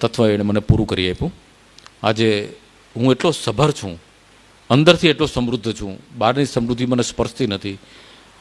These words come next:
મારો બંગલો હોય કે ગાડીઓ પડી હોય કે, અ, ક્યાંક સ્ટેજ ઉપર જુઓ એના કોટ પહેરવો પડે તો પહેરીએ છીએ, પણ હું ઘણી વખત કહું છું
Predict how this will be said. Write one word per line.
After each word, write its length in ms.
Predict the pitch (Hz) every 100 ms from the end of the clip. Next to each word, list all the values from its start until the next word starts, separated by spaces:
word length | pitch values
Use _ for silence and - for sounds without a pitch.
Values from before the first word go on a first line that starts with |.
| - _ 110
મારો 200 | 113 117
બંગલો 320 | 117 123 127
હોય 220 | 120 120
કે 120 | 120
ગાડીઓ 360 | 104 104 120 120
પડી 240 | 120 120
હોય 280 | 113 117 110
કે, 320 | 110 104 98
અ, 40 | 95 - - - _ _ - 110 110 107 120 - - - -
ક્યાંક 280 | 120 110 -
સ્ટેજ 260 | - 127
ઉપર 180 | 123 123
જુઓ 240 | 117 127
એના 280 | 123 120 117 120 - _ _ -
કોટ 200 | 131 -
પહેરવો 240 | 120 123 131
પડે 160 | 127
તો 100 | 123
પહેરીએ 340 | 120 110 147 156
છીએ, 280 | 113 101 - _ _ _ _ _
પણ 80 | 120
હું 100 | 127
ઘણી 200 | 117 135
વખત 220 | 135 135
કહું 160 | 131 151
છું 260 | 135 95